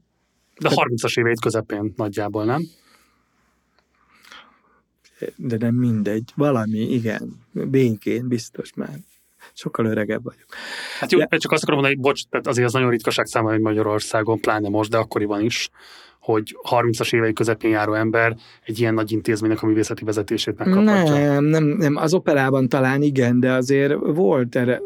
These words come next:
Speaker 1: ott is szerintem azért a múltjában példa, de azért sokszor volt ilyen, hogy, hogy, ö,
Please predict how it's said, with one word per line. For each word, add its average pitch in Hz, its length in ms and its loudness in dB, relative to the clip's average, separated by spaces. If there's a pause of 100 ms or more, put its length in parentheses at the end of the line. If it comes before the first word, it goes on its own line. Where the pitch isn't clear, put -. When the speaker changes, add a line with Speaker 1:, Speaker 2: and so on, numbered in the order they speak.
(260)
Speaker 1:
ott 123 280 -2
is 110 80 -2
szerintem 120 480 0
azért 120 320 0
a 135 40 -6
múltjában 120 720 0
példa, 123 380 2
de 127 120 0
azért 139 280 -2 (260)
sokszor 147 440 0
volt 120 320 0
ilyen, 123 400 0
hogy, 123 260 -2 (280)
hogy, 123 440 -2
ö, 123 360 2